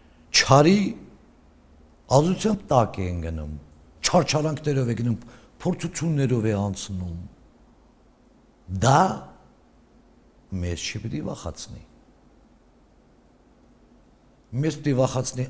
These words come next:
այն, որ մենք երբեմն կամա թե ակամա ենթարկվելով փորձությունների, չարին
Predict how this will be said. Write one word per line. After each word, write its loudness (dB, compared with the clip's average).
այն, 0
որ 2
մենք 2
երբեմն 6
կամա 4
թե -2
ակամա 2
ենթարկվելով -4
փորձությունների, -6
չարին 0